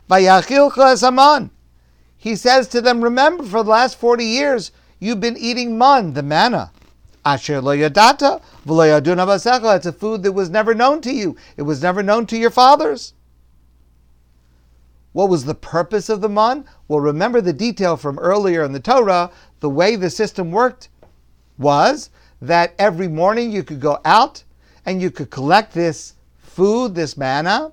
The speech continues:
this man, and bring it home for yourself and your family, and you could eat it, but you could not keep it over to the next day. You could not save it up. Every day you had to go out and get fresh, except for Friday,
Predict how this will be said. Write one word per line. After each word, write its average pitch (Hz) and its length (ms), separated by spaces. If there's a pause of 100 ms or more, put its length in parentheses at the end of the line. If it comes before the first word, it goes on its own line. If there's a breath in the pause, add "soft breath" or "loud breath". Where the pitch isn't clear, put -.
this 113 200
man, 185 440 (240 soft breath)
and 131 160
bring 139 180
it 143 100
home 175 360
for - 120
yourself 175 460
and 139 80
your 120 100
family, 220 500 (220 loud breath)
and 143 180
you 139 100
could - 160
eat 156 200
it, 254 200 (220 soft breath)
but 170 200
you 170 140
could 226 260
not 220 240
keep 208 200
it 196 80
over 185 260
to 170 100
the 165 120
next 160 220
day. 113 280 (560)
You 151 100
could 202 200
not 214 180
save 208 340
it 185 80
up. 143 220 (760)
Every 180 260
day 185 160
you 180 100
had 165 180
to 147 60
go 147 140
out 160 300 (220)
and 135 140
get 143 300
fresh, - 520 (640)
except 135 360
for 180 100
Friday, 220 640